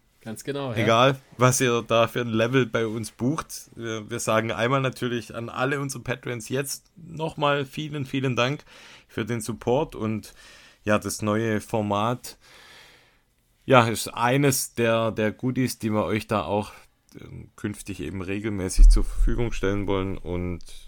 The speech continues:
Speaker 2: das ist einfach nochmal ein Sondercontent. Wir machen mal einen längeren Film, mal einen kürzeren Film. Wir fangen jetzt mal damit an. Wir werden auch mal alte Klassiker mal, ähm, natürlich auch uns auch mal anschauen,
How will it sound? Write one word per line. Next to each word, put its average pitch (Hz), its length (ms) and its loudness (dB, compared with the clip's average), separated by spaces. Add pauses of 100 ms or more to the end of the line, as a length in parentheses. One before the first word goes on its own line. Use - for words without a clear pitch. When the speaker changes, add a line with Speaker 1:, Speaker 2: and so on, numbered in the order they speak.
(540)
Speaker 2:
das 95 160 -10
ist 85 60 -2
einfach - 180 -6
nochmal 85 240 -2
ein 71 40 -6
Sondercontent. 78 880 -6
Wir 87 80 -6
machen 92 240 -2
mal 78 160 0
einen 82 120 -2
längeren 135 280 0
Film, 110 240 -2
mal 92 100 0
einen 98 100 -4
kürzeren 127 380 -4
Film. 104 220 -4
Wir 87 120 -2
fangen 135 260 0
jetzt 110 180 -2
mal 85 120 -2
damit 107 360 0
an. 127 300 -2 (460)
Wir 98 160 0
werden 107 220 2
auch 87 180 0
mal 101 160 2
alte 139 380 4
Klassiker 139 600 0
mal, 123 640 2
ähm, - 200 -14 (180)
natürlich 123 560 2
auch 107 120 -2
uns 117 200 -2
auch 98 120 0
mal 107 180 4
anschauen, 113 600 0